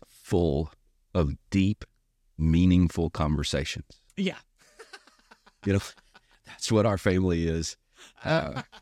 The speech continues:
Speaker 2: <laughs>
Speaker 1: which is not a bad thing.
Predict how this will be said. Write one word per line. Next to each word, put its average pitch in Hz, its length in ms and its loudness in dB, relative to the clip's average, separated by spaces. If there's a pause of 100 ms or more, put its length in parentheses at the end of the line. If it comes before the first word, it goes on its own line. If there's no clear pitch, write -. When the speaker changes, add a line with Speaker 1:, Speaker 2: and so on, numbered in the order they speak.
(800)
Speaker 2:
<laughs> - 680 -10
Speaker 1:
which 135 200 2
is 147 160 4
not 156 220 4
a 139 60 4
bad 123 440 0
thing. 87 380 -2